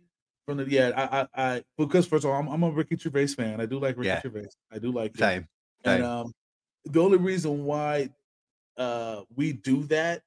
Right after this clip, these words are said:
Speaker 1: here in the United States is because our media people and the people who are in power and stuff, we, well, excuse me, they play us Americans for dumb.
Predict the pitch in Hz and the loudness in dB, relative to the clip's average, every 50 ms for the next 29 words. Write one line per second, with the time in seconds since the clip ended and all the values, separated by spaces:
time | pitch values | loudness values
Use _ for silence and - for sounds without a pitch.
0 | _ _ - - 151 147 147 147 143 139 139 139 139 135 135 135 - 143 147 147 | _ _ -14 -10 -6 -6 -6 -6 -6 -8 -8 -6 -6 -6 -6 -4 -4 -4 -4 -4
1 | 147 127 120 127 123 - 135 131 131 127 120 - _ _ _ _ _ _ _ _ | -8 -8 -8 -8 -2 0 2 2 2 0 -2 -4 _ _ _ _ _ _ _ _
2 | _ _ _ _ _ - - 107 120 135 139 143 139 135 135 135 143 147 143 131 | _ _ _ _ _ -8 -2 0 2 4 4 2 2 0 -2 -2 -2 -2 0 0
3 | 127 127 - - 127 120 - 120 123 123 117 113 113 - 131 131 127 127 127 127 | 0 0 0 -2 -4 -4 -2 -2 -4 -4 -4 -6 -6 -6 -6 -4 -2 -2 -2 0
4 | 127 123 120 117 - 127 127 131 131 131 135 131 - 135 127 - _ _ _ _ | 0 -2 -2 -2 -2 -2 2 2 2 2 0 -2 -4 -4 -4 -4 _ _ _ _
5 | _ 110 117 135 143 151 147 _ _ - - _ _ _ _ _ _ _ - 123 | _ -2 2 2 2 2 2 _ _ -20 -20 _ _ _ _ _ _ _ -6 -4
6 | 123 117 110 - - 131 95 - _ - - 147 156 143 127 113 104 104 - - | -4 -4 -4 -4 -6 -6 -6 -6 _ 2 6 8 8 8 6 4 2 -2 -6 -6
7 | - 147 131 123 120 117 135 131 131 127 131 117 127 131 131 131 127 - 117 - | -2 0 0 0 2 0 0 0 0 -2 -4 -2 0 0 0 0 0 -4 -10 -8
8 | - 113 104 - 131 123 113 101 | -8 -8 -4 -2 0 0 0 -2